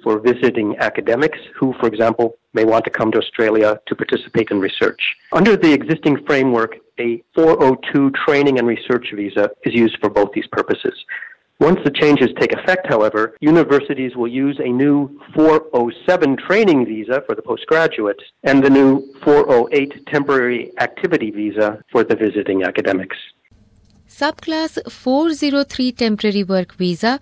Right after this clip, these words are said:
Speaker 2: ਉਹਨਾਂ ਲਈ ਹੈ ਜੋ ਦੋ ਪੱਖੀ ਸਮਝੌਤੇ ਅਧੀਨ ਕੰਮ ਕਰਦੇ ਹਨ,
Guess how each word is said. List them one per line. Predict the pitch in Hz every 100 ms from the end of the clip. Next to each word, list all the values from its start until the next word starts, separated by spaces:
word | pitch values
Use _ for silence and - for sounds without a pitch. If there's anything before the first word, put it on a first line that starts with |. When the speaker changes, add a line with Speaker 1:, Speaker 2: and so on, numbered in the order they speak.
| - - _ 208
Speaker 2:
ਉਹਨਾਂ | 220 262 330
ਲਈ | 302 302 277
ਹੈ | 359 - - _ 196
ਜੋ | 262 269 196
ਦੋ | 254 320
ਪੱਖੀ | 311 302 - 294
ਸਮਝੌਤੇ | - 302 277 294 233 220 233 -
ਅਧੀਨ | 240 247 220 208
ਕੰਮ | 185 208
ਕਰਦੇ | 233 277 240 277
ਹਨ, | 269